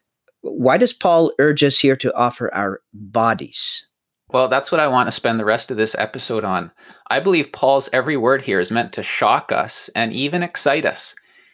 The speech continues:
Speaker 2: He doesn't say, "Lay down your minds on the altar or present your will to God, your temperament." Isn't it strange that he says our bodies? We sometimes feel uncomfortable with other people talking about our bodies.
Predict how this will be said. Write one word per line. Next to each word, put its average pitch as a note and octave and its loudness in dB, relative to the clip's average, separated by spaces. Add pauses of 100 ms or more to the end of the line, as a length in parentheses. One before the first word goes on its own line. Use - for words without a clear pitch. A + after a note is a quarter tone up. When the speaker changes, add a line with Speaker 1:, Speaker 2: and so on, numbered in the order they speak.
Speaker 2:
He B2+ -4
doesn't D#3+ 0
say, E3 2
"Lay B2+ 2
down A2 2
your G2+ 0
minds F#3 2
on F#3 2
the F3+ 0
altar F3 4
or A#2+ 2
present A#2+ -4
your G2+ -4
will F3+ 2 (120)
to E3+ -6
God, D#3+ 4 (240)
your G#2+ -4
temperament." F3+ 0 (460)
Isn't G3+ 0
it A3 -2
strange G3 0
that D3 0
he C#3+ -2
says D#3 -2
our D3 2
bodies? C#3 0 (260)
We D3 -2
sometimes D#3+ 0
feel C#3+ 4
uncomfortable B2 0 (320)
with B2+ 0
other C#3 2
people C3 0
talking C3+ 0
about G#2+ 2
our G2+ 0
bodies. G#2 0